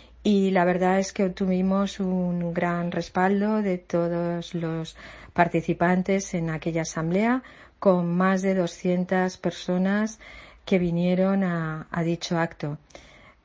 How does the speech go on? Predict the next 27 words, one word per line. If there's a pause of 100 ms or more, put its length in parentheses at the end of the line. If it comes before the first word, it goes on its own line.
Eh,
es
un
equipo
formado
por
personas
completamente
nuevas
en,
en
U
P (560)
y
contando
también (320)
con (140)
todas
las
personas
que
formaban
parte
en
la
anterior,
eh,